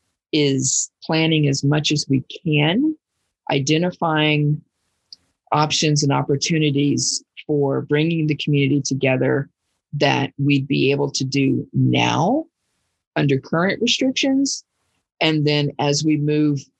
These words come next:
into the year, hopefully being able to expand that a bit and grow it, uh, under the assumption that things will improve. And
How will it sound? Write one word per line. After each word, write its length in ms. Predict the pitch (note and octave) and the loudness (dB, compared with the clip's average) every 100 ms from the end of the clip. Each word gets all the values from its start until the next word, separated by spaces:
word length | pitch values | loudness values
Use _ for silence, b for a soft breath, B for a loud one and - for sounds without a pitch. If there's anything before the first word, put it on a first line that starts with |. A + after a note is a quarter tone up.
| _ _ _ _ - | _ _ _ _ -4
into 320 | E3 D#3 D#3+ | -2 0 0
the 120 | C#3+ | 0
year, 600 | C3+ G3+ E4 E3 C#3 C#3 _ _ _ _ - | 0 0 2 2 0 -4 _ _ _ _ -6
hopefully 560 | - G3+ - G3 E3+ | 0 0 0 -2 -2
being 260 | D#3 D#3 D3+ | 0 0 2
able 280 | D3+ D3 C#3+ | 2 0 -2
to 160 | D3 | -2
expand 540 | B2+ - - C#3+ C#3+ C#3+ | -2 -4 -2 0 2 2
that 200 | C#3 C3+ | 2 0
a 20 | |
bit 460 | C#3 C3+ C3 C3 - _ _ _ - | 0 0 2 0 -4 _ _ _ -2
and 200 | D3 C3+ | 0 0
grow 340 | C#3+ C#3+ D3+ | -2 -2 0
it, 240 | C3 A#2 - _ _ _ _ _ - | 0 -2 -6 _ _ _ _ _ 0
uh, 320 | C3 C#2+ C#2 - - _ _ _ | 2 2 -2 -6 -12 _ _ _
under 240 | D3+ D3+ D3 | -2 0 2
the 160 | D3 | 0
assumption 720 | C#3+ - C3+ C#3 C3+ C3+ C3+ - | 0 0 0 2 2 0 0 0
that 280 | B2 - - | 0 0 0
things 320 | C3+ C3 - | 0 2 0
will 160 | C3 | 0
improve. 540 | B2+ C#3+ - C#3+ F#2 B2+ - _ _ _ _ _ _ _ - | 0 -2 -2 0 2 -2 -6 _ _ _ _ _ _ _ -2
And 420 | D#3 D3 C#3+ - | 0 2 0 -6